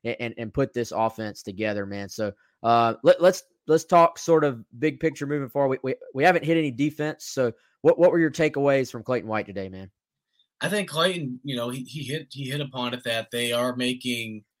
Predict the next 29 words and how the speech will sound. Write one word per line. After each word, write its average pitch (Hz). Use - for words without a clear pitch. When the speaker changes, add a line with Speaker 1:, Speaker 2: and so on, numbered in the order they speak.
Speaker 2:
um, 98
they 131
are 143
making 143
progress. 127
Obviously, 127
they 120
can 107
definitely 131
<laughs> 131
improve 127
in 120
areas. 123
We 117
could 107
talk 120
about 120
the -
run 123
game 120
in 113
particular. 131
But 139
one 156
thing 185
that 139
I 143
asked 139
him, 101